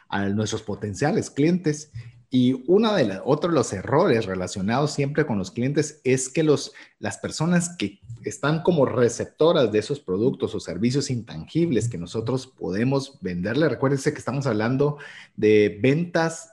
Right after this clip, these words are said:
eh, digitales. Eso no implica que es, usted no lo pueda aplicar a una venta tangible o a su esfuerzo de ventas cotidiano, pero estamos haciendo el enfoque en el tema digital, es que las personas quieren excelencia.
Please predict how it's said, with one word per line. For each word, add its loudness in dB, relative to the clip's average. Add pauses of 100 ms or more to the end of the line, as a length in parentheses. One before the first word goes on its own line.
eh, 2
digitales. 0
Eso -6
no 4
implica 2
que 2
es, -4
usted -2
no 2
lo 6
pueda 4
aplicar 0
a 4
una 4
venta 0
tangible 4
o 2
a -2
su -6
esfuerzo -2
de 2
ventas -2
cotidiano, 2 (300)
pero -10
estamos -4
haciendo -2
el 2
enfoque -2
en -2
el -4
tema -4
digital, 0 (420)
es -4
que -4
las -4
personas -2
quieren 2
excelencia. -2